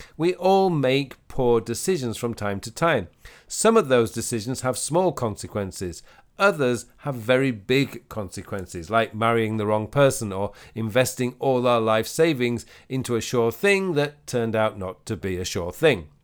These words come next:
But whether the consequences are big or small, we always, always have a choice about whether we continue down the same path or take an exit and begin something new.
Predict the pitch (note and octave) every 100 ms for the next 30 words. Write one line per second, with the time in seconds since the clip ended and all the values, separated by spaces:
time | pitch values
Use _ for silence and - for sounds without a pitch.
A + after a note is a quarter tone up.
0 | _ - - - E3+ E3+ D#3+ G3+ G#3+ A3+
1 | G#3 - F3 D3+ D#3+ - D3+ C3 C3+ A#2+
2 | D3+ - B2 A#2 A2 - C#3+ C3+ F#2+ E2+
3 | - _ _ C#3+ E3 - F3 F3+ F3+ F3+
4 | F3+ F3 D3+ - _ _ F3+ F#3 E3 A2+
5 | G2 F#2 F2+ - - B2+ A2 G#2 _ A2+
6 | A2+ - A2 G2 - - A2 G#2 G2+ G2+
7 | A2 A#2 C#3+ C#3 B2 B2 A2+ - E3+ F3
8 | F3+ D3 C#3 C3 B2 - A#2+ A2 A2 -
9 | F3+ D#3 C3 - - - - - A2+ -
10 | A#2+ B2 C3 F3+ C#3+ - B2+ A#2 - A#2+
11 | B2 A#2 G#2 G#2 G2+ - F#2+ F2+ F#2 G2
12 | C3+ D#3 F2